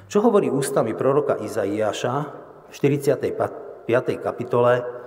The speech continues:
v dvanástom verši sám Boh? "Ja som utvoril zem a na nej som stvoril človeka. Ja som vlastnými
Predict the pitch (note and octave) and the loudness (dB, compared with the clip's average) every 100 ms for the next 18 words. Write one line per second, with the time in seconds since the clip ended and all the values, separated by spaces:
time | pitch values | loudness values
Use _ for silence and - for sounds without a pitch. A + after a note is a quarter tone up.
0 | - - A2+ A#2+ C#3+ D#3+ - - G2 G#2+ | -18 -10 -4 2 2 2 -2 -4 0 2
1 | A2+ - A#2+ A#2 - - A#2 A#2+ G2 F#2+ | 2 -2 -6 -6 -10 -2 0 2 0 -4
2 | - - - - - - - _ _ _ | -6 -12 -16 -18 -20 -20 -20 _ _ _
3 | _ _ _ _ _ _ _ _ _ _ | _ _ _ _ _ _ _ _ _ _
4 | _ _ _ _ _ _ _ _ - C3 | _ _ _ _ _ _ _ _ -2 0
5 | E3+ - - C#3 D3+ D#3 D3+ - - - | 4 2 2 -2 2 4 4 0 -2 -4
6 | - - - - - - - - G#2 A#2+ | -10 -14 -16 -18 -20 -20 -20 -8 0 4
7 | C3+ C3 A#2+ G#2+ - A2+ A2+ G#2 - G2 | 4 2 -2 -2 0 2 2 0 -2 0
8 | F#2+ - - - - - - - - - | 0 0 -6 -10 -16 -20 -20 -20 -20 -20
9 | _ - B2 C#3 F#3 A#2+ A#2+ E3 - F#3+ | _ 0 0 2 2 4 2 2 2 2
10 | D3+ | 4